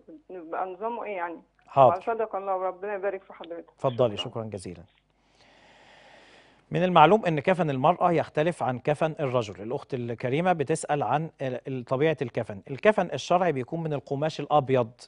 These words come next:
Speaker 2: يفضل إن احنا ما نجيبش ألوان ولا حتى في السترة الخارجية، القماش أبيض. المرأة تلف فيه خمس طبقات،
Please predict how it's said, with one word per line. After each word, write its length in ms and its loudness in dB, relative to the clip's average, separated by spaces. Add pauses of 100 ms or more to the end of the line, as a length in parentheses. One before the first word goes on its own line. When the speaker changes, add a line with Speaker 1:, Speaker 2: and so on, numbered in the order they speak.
Speaker 2:
يفضل 400 0
إن 140 -4
احنا 160 -8
ما 100 -4
نجيبش 300 -2
ألوان 500 0 (400)
ولا 160 -2
حتى 280 -2
في 60 -6
السترة 360 -4
الخارجية، 600 -4
القماش 460 -6
أبيض. 340 -2 (480)
المرأة 400 6
تلف 440 2
فيه 360 -2 (300)
خمس 400 4
طبقات، 680 4